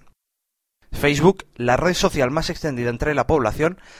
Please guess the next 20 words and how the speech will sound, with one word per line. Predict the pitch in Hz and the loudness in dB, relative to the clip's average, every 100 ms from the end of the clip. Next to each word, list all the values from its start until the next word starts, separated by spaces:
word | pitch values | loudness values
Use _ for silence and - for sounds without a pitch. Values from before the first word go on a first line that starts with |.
| - _ _ | -20 _ _
aseguraba | 156 165 165 185 233 226 | -2 0 4 6 6 6
recientemente | 180 185 170 143 120 123 | 2 -2 -2 -2 -2 0
por | 127 151 | 0 2
medios | 185 180 | 2 2
oficiales | 175 165 180 180 - | 0 -2 -2 -2 -4
que | 151 | -4
cuenta | 175 185 185 | -2 0 4
con | 156 - - | 4 2 6
ochocientos | 156 - 160 147 185 208 220 220 208 | 6 8 4 2 -2 -4 2 4 4
millones | 170 143 127 180 175 160 | 2 -4 0 0 0 -2
de | 147 151 | -2 -2
usuarios, | 160 185 123 78 - - _ _ _ - | 2 2 2 -2 -8 -16 _ _ _ -8
de | 131 127 | 0 2
los | 123 | 2
cuales | - 175 180 180 | 4 4 4 0
unos | 143 123 - | -2 -4 -4
quince | 202 185 185 - | -6 -6 -6 -6
están | - 143 | -6 -4
en | 147 | -4
España, | 117 - 156 104 | -4 -2 -2 -2